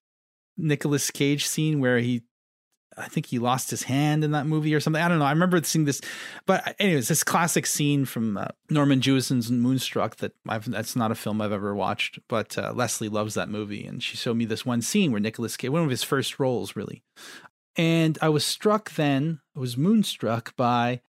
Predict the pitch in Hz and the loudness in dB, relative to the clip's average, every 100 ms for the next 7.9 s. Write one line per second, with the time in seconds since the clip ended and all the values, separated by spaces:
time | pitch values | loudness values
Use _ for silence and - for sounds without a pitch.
0 | _ - 147 - 208 190 - 139 202 170 | _ -6 -2 4 4 4 4 4 4 4
1 | 107 92 107 123 117 101 - 117 113 104 | 2 -2 -6 -4 -4 -4 -4 -4 -2 -4
2 | 104 - - - - 131 123 - 139 170 | -6 -6 -6 -6 -4 -2 -2 -4 -4 2
3 | 185 196 175 160 131 147 147 - 147 117 | 2 4 4 4 6 6 4 4 2 4
4 | 131 160 135 120 127 117 113 131 - 117 | 4 4 2 0 -2 -4 -6 -10 -4 -4
5 | - 147 160 160 - 101 - 147 135 123 | 0 0 2 -2 -2 -6 -2 -2 0 2
6 | 170 180 139 131 127 - - 151 127 - | 6 6 6 4 2 -2 -2 0 -2 -4
7 | 110 101 - - 120 110 - - - | -6 -6 -8 -4 -2 -2 -8 -10 -10